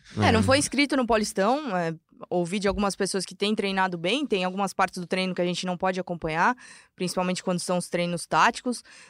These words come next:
Speaker 1: mas ouvi de algumas pessoas que têm treinado bem que poderia receber uma chance, mas ao mesmo tempo não tá inscrito no Paulistão.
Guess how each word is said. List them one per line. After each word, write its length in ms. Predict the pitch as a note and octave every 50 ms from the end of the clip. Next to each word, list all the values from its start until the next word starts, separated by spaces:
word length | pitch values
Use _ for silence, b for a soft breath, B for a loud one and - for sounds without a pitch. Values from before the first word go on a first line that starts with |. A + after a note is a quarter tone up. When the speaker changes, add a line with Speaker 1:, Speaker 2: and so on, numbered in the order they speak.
| B B B
Speaker 1:
mas 240 | - E3 E3+ F3 F#3+
ouvi 160 | F#3 F#3+ G#3+
de 80 | G3
algumas 240 | G#3+ G3+ G#3+ G#3+ G#3+
pessoas 240 | A3 G#3+ - G3+ F#3+
que 60 | - -
têm 160 | G3+ G3+ G#3
treinado 400 | - G3+ G3+ G3+ F#3 F#3+ F#3+ F#3+
bem 220 | F3+ F#3+ A3 C4+
que 60 | B3+ -
poderia 320 | C4+ C4+ A#3+ B3+ B3+ B3+
receber 280 | B3+ A#3+ - B3+ A3 B3
uma 160 | B3+ C#4 D4
chance, 320 | C#4 D#4+ C4+ A#3+ G#3 -
mas 160 | F#3+ F#3 F#3 F#3
ao 60 | F#3+
mesmo 180 | G3 F#3+ G3 F#3
tempo 260 | G3 G#3 G3+ G3+ G#3
não 140 | G#3 A3 A3
tá 140 | G#3 G3+ G3
inscrito 320 | G3 - - G3 F#3 F#3+
no 80 | F#3+ F#3
Paulistão. 540 | F3+ F#3 F#3 G3 F#3+ - - G3 G#3 B3